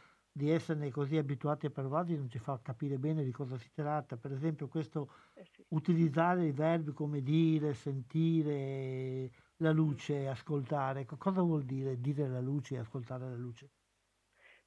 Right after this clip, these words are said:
Speaker 2: Sì, vuol dire appunto, eh, fare un esercizio <laughs> di, di percezione, di sensibilità che naturalmente riguarda sia la, l'esperienza delle opere d'arte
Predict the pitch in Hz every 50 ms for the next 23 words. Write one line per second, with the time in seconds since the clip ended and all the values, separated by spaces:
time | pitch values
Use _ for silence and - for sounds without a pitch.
0 | _ _ - 208 190 160 - - 233 262 233 208 220 202 202 190 - - 208 208
1 | - - 214 202 190 180 175 165 165 - - - - 175 - - 180 180 196 196
2 | 190 190 180 202 202 202 _ - - - 214 196 _ - - - 160 156 196 -
3 | - - - 185 165 - 202 - _ - - - - 285 - - - - - 220
4 | _ - 165 175 165 _ 170 185 - - 202 175 - _ - 196 - _ _ -
5 | 180 160 156 156 160 165 156 156 160 - - 165 165 _ - 185 _ - - 165
6 | 170 - - - 175 175 208 220 - 175 151 147 151 - 180 160 170 175 175 170
7 | _ - 160 156 160 156 160 151 147 156 160 - 139 139 143 _ - - 320 302
8 | 226 165 131 143 143 135 135 135 143 147 _ - 165 156 165 151 151 151 - _
9 | - 160 143 143 139 135 135 139 139 147 135 139 131 135 - 156 147 147 151 147
10 | 135 135 135 131 - _ _ _ - 175 190